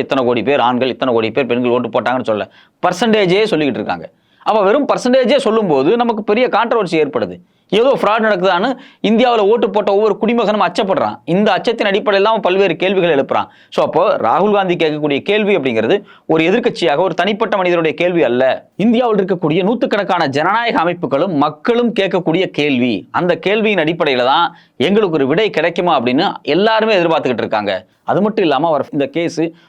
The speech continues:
உச்சநீதிமன்றத்துல வருது. அந்த உச்சநீதிமன்றத்துல வரக்கூடிய இந்த கேஸை ஒரு நல்ல தீர்ப்பு கிடைக்கணும். அப்படி கிடைச்சா மட்டும்தான் தேர்தல் ஆணையரை தேர்வு செய்ய குழுவில் இந்தியாவினுடைய உச்சநீதிமன்ற நீதிபதி இருந்தால் மட்டும்தான் குறைஞ்சபட்ச தேர்தலின் மீது நம்பிக்கை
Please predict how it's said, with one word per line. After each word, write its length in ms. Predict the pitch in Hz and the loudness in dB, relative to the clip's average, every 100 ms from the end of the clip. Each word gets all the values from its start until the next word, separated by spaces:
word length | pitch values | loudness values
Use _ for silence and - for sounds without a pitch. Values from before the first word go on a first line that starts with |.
| _ - | _ -6
உச்சநீதிமன்றத்துல 680 | 165 226 214 170 139 117 113 | -2 0 0 0 0 0 0
வருது. 180 | 110 95 - - | 0 -2 -6 -4
அந்த 120 | 139 165 | 0 0
உச்சநீதிமன்றத்துல 680 | 139 214 214 196 180 175 156 | 0 0 0 0 -2 0 0
வரக்கூடிய 280 | 147 151 131 | 0 0 -2
இந்த 100 | - | 0
கேஸை 260 | 156 - 135 151 - _ 175 | 0 0 -2 -2 -10 _ 0
ஒரு 100 | 156 143 | 2 2
நல்ல 180 | 196 226 - | 2 0 0
தீர்ப்பு 260 | 240 214 180 | -2 -2 -2
கிடைக்கணும். 340 | 156 143 - - | -2 -2 -2 -4
அப்படி 160 | 131 127 | -4 -2
கிடைச்சா 280 | 147 175 202 156 | -2 -2 -2 -2
மட்டும்தான் 400 | 135 170 139 185 - - _ - | -2 0 0 -2 -6 -20 _ 0
தேர்தல் 440 | 202 233 240 220 185 | 2 4 2 2 2
ஆணையரை 320 | 190 175 196 185 | 2 2 0 0
தேர்வு 220 | 190 208 190 | 0 2 2
செய்ய 140 | 180 156 - | 2 0 0
குழுவில் 380 | 156 165 151 139 - _ _ - 147 | 0 2 2 0 -6 _ _ -4 0
இந்தியாவினுடைய 480 | 180 214 202 165 175 | 2 2 2 2 0
உச்சநீதிமன்ற 560 | - 196 196 175 156 151 127 - 139 | 0 -2 0 0 0 0 -2 -4 -2
நீதிபதி 360 | 185 185 175 135 | 0 2 2 2
இருந்தால் 340 | 135 175 180 135 | 2 2 0 0
மட்டும்தான் 500 | 117 - 151 104 123 127 - _ _ - | -2 -2 -2 0 0 -4 -12 _ _ -2
குறைஞ்சபட்ச 640 | 160 214 226 226 220 - 254 - - | 0 2 2 2 0 0 -2 -2 0
தேர்தலின் 440 | 208 208 208 175 | 2 2 2 2
மீது 160 | 156 202 156 | 2 2 0
நம்பிக்கை 380 | 151 160 156 | 0 -2 0